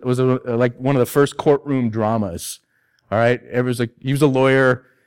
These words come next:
and every week, you know, he's got a case, and he's the defense attorney. He's always trying to, like, you know, get his client off. His clients are always, always innocent. Uh,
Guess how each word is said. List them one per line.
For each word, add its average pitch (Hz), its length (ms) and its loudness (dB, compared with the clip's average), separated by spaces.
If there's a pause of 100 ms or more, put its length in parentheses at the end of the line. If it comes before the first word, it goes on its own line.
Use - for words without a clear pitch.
(320)
and 113 120 -2
every 160 220 4
week, 143 380 2
you 127 80 0
know, 131 80 2
he's 127 100 0
got 131 160 2
a 135 60 -2
case, 123 320 0
and 117 100 -4
he's 135 120 -2
the 143 60 0
defense 131 320 -2
attorney. 120 340 0
He's 110 140 -2
always 127 200 2
trying 120 260 0
to, 110 160 0
like, 107 240 -2 (200)
you 123 100 -4
know, 104 100 -4
get 113 240 -4
his 120 180 -6
client 110 400 -4
off. 104 340 0
His - 100 -12
clients 120 320 -2
are 110 160 -8
always, 127 720 0 (600)
always 135 480 2
innocent. 110 560 -6 (1040)
Uh, 123 320 4